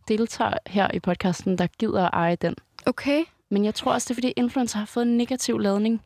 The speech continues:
Speaker 2: Virkelig. Det, det er kommet i sådan en boks på en eller anden måde, at man skal sådan have det, det, det rette feed, eller sådan, man skal poste sådan influencer-tingene. Øh, men
Speaker 1: Ja.
Speaker 2: hvad er influencer-tingene? Fordi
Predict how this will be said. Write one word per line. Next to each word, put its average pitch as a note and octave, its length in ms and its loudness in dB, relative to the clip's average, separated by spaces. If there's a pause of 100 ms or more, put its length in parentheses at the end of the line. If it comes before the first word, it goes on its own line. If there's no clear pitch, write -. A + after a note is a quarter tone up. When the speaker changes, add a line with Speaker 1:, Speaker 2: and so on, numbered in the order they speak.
Speaker 2:
Virkelig. A#3 500 0
Det, A3 280 0
det A#3 60 2
er G#3+ 100 0
kommet A3+ 300 2
i C4 60 2
sådan D4 160 2
en - 40 0
boks - 380 -2
på G#3+ 100 -2
en F#3+ 60 2
eller F3+ 80 0
anden F3+ 120 2
måde, F3+ 220 2
at F#3 80 0
man F3+ 180 2
skal F3+ 200 -6
sådan F#3 160 0
have G3+ 200 0
det, A3 140 0 (240)
det, F3+ 380 2
det - 180 -2
rette F#3 220 4
feed, G#3+ 540 2
eller E3 260 0
sådan, E3+ 280 2
man F3+ 140 4
skal - 160 -6
poste A#3 440 0
sådan F#3+ 380 2
influencer-tingene. F#3+ 1120 0 (220)
Øh, F#3+ 140 0
men F#3+ 80 2
Speaker 1:
Ja. G3 100 0
Speaker 2:
hvad G#3+ 200 6
er C4 180 2
influencer-tingene? E3+ 880 0
Fordi G3 360 2